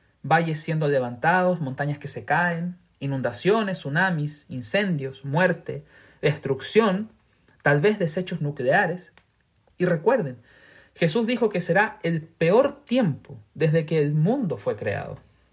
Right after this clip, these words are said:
Y miren todos los terremotos de los que se habla desde el día de trompetas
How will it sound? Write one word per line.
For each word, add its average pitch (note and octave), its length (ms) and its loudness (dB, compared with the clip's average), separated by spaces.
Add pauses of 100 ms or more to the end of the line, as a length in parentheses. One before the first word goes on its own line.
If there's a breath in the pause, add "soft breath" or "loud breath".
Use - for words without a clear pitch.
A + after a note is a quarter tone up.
(920)
Y D#3 100 2
miren B3 320 2
todos B3 240 2
los A3+ 160 0
terremotos F3 760 0 (360)
de C#3+ 80 4
los D#3 120 0
que D#3 120 -2
se D3+ 160 0
habla G#3 540 0
desde D3 220 2
el D3 120 2
día F#3 180 2
de E3+ 100 4
trompetas D3+ 680 -4